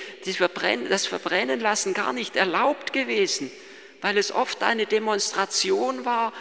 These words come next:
gegen den Glauben an die Auferstehung des Leibes. Heute erlaubt es die Kirche, es ist offiziell also nicht mehr verboten, sich verbrennen zu lassen, aber ich sehe die Gefahr,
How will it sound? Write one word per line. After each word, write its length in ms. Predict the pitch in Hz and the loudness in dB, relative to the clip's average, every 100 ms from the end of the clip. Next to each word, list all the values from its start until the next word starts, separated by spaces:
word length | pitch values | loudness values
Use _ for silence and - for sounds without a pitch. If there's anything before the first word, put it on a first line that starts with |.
| - - | -16 -6
gegen 500 | 233 269 277 254 220 | -2 0 0 -2 0
den 240 | 220 220 | 0 0
Glauben 600 | 185 185 - 269 262 254 | 0 2 4 4 2 0
an 180 | - 220 | 2 2
die 180 | 214 208 | 2 2
Auferstehung 920 | - 214 262 226 220 - 226 226 208 | 4 4 4 2 0 0 2 2 2
des 200 | 190 180 | 2 0
Leibes. 680 | 180 208 254 269 208 - - - - - - - - - - | 0 0 0 2 2 2 -4 -10 -18 -20 -20 -20 -20 -14 0
Heute 280 | 180 196 | 0 2
erlaubt 540 | 196 175 170 226 226 285 | 0 0 0 0 -2 -4
es 160 | - | -2
die 100 | - | -2
Kirche, 580 | 214 - 220 220 - 226 226 - - - | -4 -2 0 0 -2 -4 -6 -16 -16 -6
es 160 | - | -2
ist 240 | 185 - - | -2 -2 0
offiziell 640 | 185 196 214 - 208 214 | 0 0 -2 0 2 0
also 260 | - 180 170 | -2 -2 -4
nicht 380 | 170 233 - 214 | -4 -4 -6 -4
mehr 180 | 226 | -6
verboten, 600 | 220 214 - 214 220 220 | -4 -4 0 0 -2 -4
sich 200 | 208 185 | -4 -4
verbrennen 580 | - 175 - 143 208 220 | -4 -8 -4 -4 -4 -4
zu 180 | 214 214 | -6 -6
lassen, 440 | 208 202 - 202 190 - - - - | -6 -4 -2 -4 -6 -14 -18 -14 -6
aber 320 | 180 190 180 - - - - - - - - - | 0 0 -2 -6 -18 -20 -20 -20 -20 -20 -20 -10
ich 180 | 180 - | -2 0
sehe 380 | 220 247 262 247 | 2 2 2 -2
die 160 | 233 | -4
Gefahr, 680 | 233 226 - 190 220 190 | -4 -2 -2 -2 0 -2